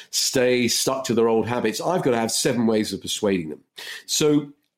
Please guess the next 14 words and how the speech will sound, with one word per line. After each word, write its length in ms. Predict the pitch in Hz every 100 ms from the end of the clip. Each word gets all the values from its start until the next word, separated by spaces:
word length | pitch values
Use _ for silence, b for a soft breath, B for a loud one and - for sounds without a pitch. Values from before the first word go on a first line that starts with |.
| -
adaptability 1300 | 110 180 220 220 - 147 196 185 139 - 107 131 - -
and 100 | 107
flexibility 880 | - 185 - - 113 113 107 117 110 B B
is 120 | 123 117
an 60 |
important 580 | 113 117 - 147 156 135
part 460 | 123 110 107 - -
of 160 | 101 - _
resilience. 840 | 101 110 92 127 98 62 - - - B B
So 160 | - 147
we're 180 | 175 269
gonna 140 | 285
do 160 | 175 156
some, 300 | - 123